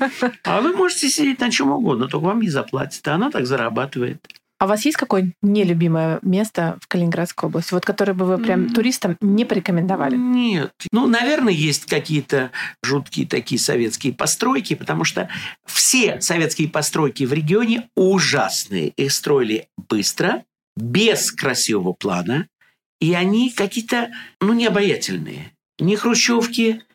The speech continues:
Speaker 2: ни брежневки. Ну, некрасивые здания, некрасивые здания. И поэтому моё мнение,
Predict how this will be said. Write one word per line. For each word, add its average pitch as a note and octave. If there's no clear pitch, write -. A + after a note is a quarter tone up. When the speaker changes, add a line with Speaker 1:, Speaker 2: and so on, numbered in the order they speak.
Speaker 2:
ни E3+
брежневки. F#3
Ну, D#4
некрасивые F#3
здания, C#3+
некрасивые D3+
здания. -
И F#3
поэтому G3+
моё F#3+
мнение, A3